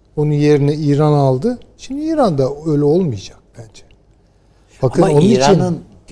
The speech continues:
Speaker 2: şeyi var. Yani, e, hocam sadece Suriye'nin ve Mısır'ın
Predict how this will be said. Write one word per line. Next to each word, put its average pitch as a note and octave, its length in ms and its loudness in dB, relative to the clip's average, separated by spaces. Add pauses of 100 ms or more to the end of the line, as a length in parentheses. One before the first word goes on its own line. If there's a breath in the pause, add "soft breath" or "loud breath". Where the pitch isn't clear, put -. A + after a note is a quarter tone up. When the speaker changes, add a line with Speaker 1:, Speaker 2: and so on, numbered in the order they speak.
(180)
Speaker 2:
şeyi C3 380 -8
var. C3+ 160 -8 (100)
Yani, B2 300 -4 (500 soft breath)
e, A2+ 340 -10 (640)
hocam C#3 360 -4
sadece C#3+ 600 0 (380)
Suriye'nin C3 720 -2
ve C3+ 100 0
Mısır'ın D#3+ 580 -4